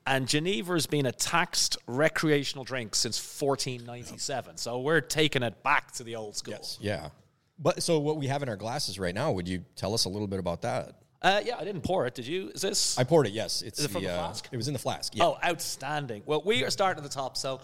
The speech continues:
Speaker 1: uh, whenever I go to a new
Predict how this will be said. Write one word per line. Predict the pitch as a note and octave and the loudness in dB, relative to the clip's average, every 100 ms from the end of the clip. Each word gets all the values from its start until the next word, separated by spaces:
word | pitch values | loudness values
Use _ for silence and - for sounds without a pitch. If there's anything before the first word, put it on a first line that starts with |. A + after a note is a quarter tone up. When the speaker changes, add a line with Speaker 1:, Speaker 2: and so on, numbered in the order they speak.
| - - - - - | -16 -20 -16 -10 4
Speaker 1:
uh, | C#3 C#3 C#3 C#3 C#3 C3+ - _ _ _ _ - | 8 10 10 8 6 4 0 _ _ _ _ 4
whenever | D3+ G3 A3 G#3+ G3+ - | 6 8 6 4 2 0
I | C#3+ C#3+ C#3+ C3+ | 0 2 0 2
go | D3 D3 | 2 2
to | D3 | 0
a | C3+ | -12
new | B2+ B2 A#2+ A#2 | -10 -10 -10 -12